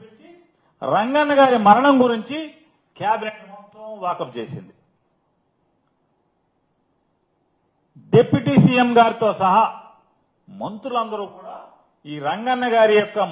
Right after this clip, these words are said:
మరణం గురించి డీజీపీ గారి దగ్గర సందేహాలు, వారి సందేహాలకి సమాధానాలను రాబడుతూ, క్షుణ్ణంగా రాష్ట్ర మంత్రి మండలి మొత్తం, ముఖ్యమంత్రి దగ్గర నుంచి, ఉప ముఖ్యమంత్రి దగ్గర నుంచి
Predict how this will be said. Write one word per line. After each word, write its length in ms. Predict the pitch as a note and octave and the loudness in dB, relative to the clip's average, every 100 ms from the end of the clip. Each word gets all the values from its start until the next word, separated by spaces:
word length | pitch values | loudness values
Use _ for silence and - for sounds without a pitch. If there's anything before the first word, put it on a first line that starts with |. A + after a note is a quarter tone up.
| D3+ | -2
మరణం 320 | F#3 A3+ A#3+ A3 | 0 0 -2 -2
గురించి 360 | G#3 G3 G3+ C#4+ F#4 - _ _ _ _ _ _ _ _ _ _ | -4 -4 -10 -8 -10 -14 _ _ _ _ _ _ _ _ _ _
డీజీపీ 420 | - F3 G#3 G3+ G#3+ G3+ | -6 -4 -6 -8 -6 -4
గారి 160 | G3 F#3+ | -4 -4
దగ్గర 200 | F#3 F3+ D3+ | -6 -8 -6
సందేహాలు, 460 | E3 G3+ G3+ G#3 F3+ | -6 -4 -2 -2 0
వారి 140 | F3 D3 | -2 -4
సందేహాలకి 640 | E3 G3+ G#3 G#3 F#3 F#3 D3 - _ _ - | -8 -4 0 0 -2 -10 -12 -14 _ _ -12
సమాధానాలను 680 | D3 E3+ F#3+ G3+ G3+ G#3+ G3+ G3 | -6 -2 0 0 0 -2 0 2
రాబడుతూ, 420 | G#3 A#3 - D4+ F4+ - _ _ _ _ _ _ _ _ _ _ _ _ _ - | 2 0 0 -2 -4 -8 _ _ _ _ _ _ _ _ _ _ _ _ _ -2
క్షుణ్ణంగా 600 | A#3+ A#3+ B3+ A#3+ A#3 D4+ G4+ - _ _ _ _ _ _ _ _ _ _ _ C#3+ | -2 0 -4 -4 0 0 -2 -10 _ _ _ _ _ _ _ _ _ _ _ -2
రాష్ట్ర 340 | G3 C4+ - B3+ A3 | 0 0 0 -4 -4
మంత్రి 260 | A3 G#3+ G#3+ | -6 -6 -6
మండలి 280 | G3+ F#3+ F#3 F3+ | -8 -8 -6 -4
మొత్తం, 220 | F3+ G#3+ - - | -4 -6 -8 -16
ముఖ్యమంత్రి 500 | D3+ - G3 F#3 F3+ E3 | -14 -8 -6 -4 -6 -6
దగ్గర 200 | E3+ G#3+ A3+ | -6 -6 -6
నుంచి, 200 | G#3 D#4 F4+ _ _ - | -8 -10 -12 _ _ -20
ఉప 100 | C3+ F3+ F3+ | -10 -8 -8
ముఖ్యమంత్రి 440 | F3+ G3 F#3+ F#3+ F#3 | -10 -8 -6 -6 -8
దగ్గర 200 | F#3 G#3 A3+ | -6 -6 -8
నుంచి 200 | A#3 | -10